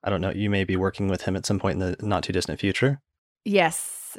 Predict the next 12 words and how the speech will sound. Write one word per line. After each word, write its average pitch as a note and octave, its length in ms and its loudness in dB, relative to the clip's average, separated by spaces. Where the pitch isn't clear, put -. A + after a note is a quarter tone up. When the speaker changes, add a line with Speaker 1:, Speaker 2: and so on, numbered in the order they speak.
Speaker 2:
yes. E3 540 -2
Aaron E3 560 -2
and E3+ 140 -2
I D#3+ 200 0
are E3 40 -2
gonna E3+ 180 -2
do F3 360 0
a - 40 -10
book G3 160 -2
together G#3+ 320 4
too. G#3+ 380 2
So, D#3+ 500 0